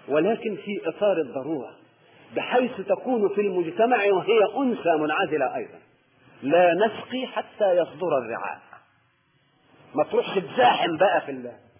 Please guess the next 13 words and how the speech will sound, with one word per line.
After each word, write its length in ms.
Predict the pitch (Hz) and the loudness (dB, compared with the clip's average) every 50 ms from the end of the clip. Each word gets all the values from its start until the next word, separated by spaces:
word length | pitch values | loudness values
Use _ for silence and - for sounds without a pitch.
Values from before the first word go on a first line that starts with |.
| _ _ _ _ _ _ _ _ _ _ _ _ _ _ _ _ _ _ _ _ _ _ _ _ _ _ _ _ _ _ _ _ _ _ _ _ _ _ _ | _ _ _ _ _ _ _ _ _ _ _ _ _ _ _ _ _ _ _ _ _ _ _ _ _ _ _ _ _ _ _ _ _ _ _ _ _ _ _
تبقى 260 | 147 143 - - 160 147 | -14 -10 -4 -4 -4 -2
تنتظر 460 | 139 143 143 135 - 220 240 226 233 | -2 -4 -4 -2 -2 -2 0 2 0
إلى 380 | 220 214 208 180 175 175 175 | 0 0 0 0 0 0 0
أن 80 | 165 160 180 | -2 0 0
يصدر 280 | 220 208 - 131 156 | 0 -2 -2 -4 -4
الرعاء 500 | 160 156 151 151 160 156 180 226 - - - | -4 -4 -4 -4 -4 0 0 0 -2 -2 -6
كده 140 | 208 196 175 | -4 -2 -2
ويمشم، 440 | 156 170 208 226 214 - 233 220 196 | -2 -2 -4 -4 -4 -6 -6 -4 -2
وبعدين 480 | 185 190 165 147 156 202 233 247 240 - - _ _ _ _ _ _ _ _ _ _ _ _ - | -2 -2 -2 -2 0 0 -2 -2 -4 -10 -18 _ _ _ _ _ _ _ _ _ _ _ _ -8
يبقى 220 | 160 160 160 - | -8 -6 -6 -8
أخذت 520 | - - - - - 190 190 185 175 - 175 | -6 -4 -6 -6 -6 -6 -6 -6 -6 -6 -8
الضرورة 580 | - - - 165 165 180 226 254 240 233 233 170 | -10 -6 -6 -6 -6 -6 -6 -6 -6 -6 -8 -8
بقدرها. 600 | 160 - - 143 - 147 139 - - - - | -10 -10 -10 -10 -8 -10 -10 -10 -12 -16 -18